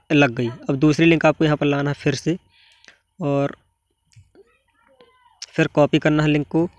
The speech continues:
फिर इस लिंक को डालना है और फिर दोबारा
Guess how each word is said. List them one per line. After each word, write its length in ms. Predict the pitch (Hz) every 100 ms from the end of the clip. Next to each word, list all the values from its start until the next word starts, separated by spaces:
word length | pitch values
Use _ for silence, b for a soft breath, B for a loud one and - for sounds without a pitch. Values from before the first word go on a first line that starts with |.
| _ - b _ _ -
फिर 220 | - 160
इस 120 | 151
लिंक 180 | 151 147
को 60 | 147
डालना 300 | 143 143 147
है 180 | 156 175 _ _ _ _ _ B B B - -
और 100 | 151
फिर 180 | - 156
दोबारा 400 | 143 143 147